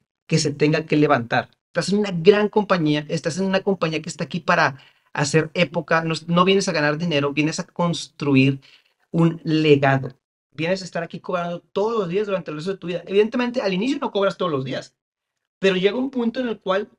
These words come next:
cobras todos los días. Y después de ahí ya no, ya no se trata de cobrar todos los días,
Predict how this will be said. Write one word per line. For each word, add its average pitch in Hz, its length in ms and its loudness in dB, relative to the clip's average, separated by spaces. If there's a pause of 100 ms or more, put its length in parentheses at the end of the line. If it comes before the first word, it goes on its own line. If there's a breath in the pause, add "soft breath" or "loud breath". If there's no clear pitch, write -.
(140)
cobras 302 600 -4 (100)
todos 269 380 -4
los 240 200 -4
días. - 380 -6 (240 soft breath)
Y 240 100 -2
después 254 320 2
de 294 80 0
ahí 302 100 -2
ya 285 140 6
no, 285 200 0
ya 254 140 4
no 277 80 4
se 269 100 -2
trata 269 200 -2
de 262 100 -2
cobrar 208 300 0
todos 214 180 2
los 180 120 0
días, 147 300 -2